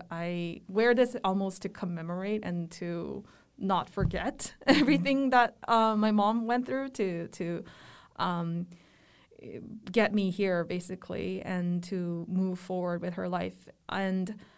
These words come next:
Speaker 1: I think we can get to that in your section, too. When we,
Speaker 2: Mm-hmm.
Speaker 1: you talk about your book, you also talk about how this, uh, your book really spoke to your experiences and your relationship with your mother and, and your family. So, um,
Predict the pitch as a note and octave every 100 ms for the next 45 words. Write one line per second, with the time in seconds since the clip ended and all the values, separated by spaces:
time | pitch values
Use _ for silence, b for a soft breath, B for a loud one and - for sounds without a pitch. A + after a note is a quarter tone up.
0 | B B - F3+ A#3+ G#3 A3 G#3+ G3 -
1 | - G3 G#3+ F#3 E3+ - - F#3+ F3+ G#3
2 | A3 A3 F3+ - F3+ F3 G3+ F3+ E3+ F3
3 | F#3 F#3 F#3+ G3 F3+ F3 F3 G3 E3+ F3
4 | F3 - F3 E3+ F#3 F3 F3 F#3 F#3+ G3
5 | - - - - - F3 F3+ F3+ F#3 -
6 | - - F#3+ - - - G3+ F#3+ G3+ F#3+
7 | G3 F#3+ F#3 - F#3 F3+ - F#3 F3+ F3+
8 | F3 - F3+ F3+ F#3 G3 F3+ F3 E3+ -
9 | G3+ F3 - - _ F#3+ F#3 G3 F#3+ F3+
10 | F#3+ F#3 F#3 F3 F3 - - F#3+ F#3 F3+
11 | F#3 F3+ F3 F#3 B3+ D#4 - F#3 F3 F3+
12 | B B B B B B - F#3 F3+ F3
13 | E3+